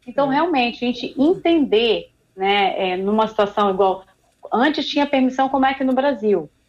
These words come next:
Speaker 1: como a Marcela falou, né, caso de estupro, risco à vida, anencefalia. Então, a gente seguia esse, esse ritmo lá na Colômbia. E, de repente, a gente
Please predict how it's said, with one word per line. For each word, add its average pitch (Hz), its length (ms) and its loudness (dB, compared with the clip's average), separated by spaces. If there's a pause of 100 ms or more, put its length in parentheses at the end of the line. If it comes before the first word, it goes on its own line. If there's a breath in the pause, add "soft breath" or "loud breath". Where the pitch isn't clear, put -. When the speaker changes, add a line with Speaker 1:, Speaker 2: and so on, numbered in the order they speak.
(180)
Speaker 1:
como 208 120 0
a 208 40 -2
Marcela 214 400 0
falou, 220 240 0
né, 175 140 -4
caso 196 240 -2
de 226 80 -8
estupro, 262 580 0
risco 208 320 -2
à 247 80 4
vida, 233 480 0
anencefalia. 233 880 -2 (320 soft breath)
Então, 247 440 -2 (200)
a 214 60 -10
gente 262 300 -2
seguia 277 560 0 (100)
esse, 262 180 -6
esse 233 300 -6
ritmo 262 580 -2
lá 214 120 2
na 240 100 0
Colômbia. 202 420 0
E, 214 60 -8
de 262 80 2
repente, 294 420 -2
a 302 40 -2
gente 294 260 -2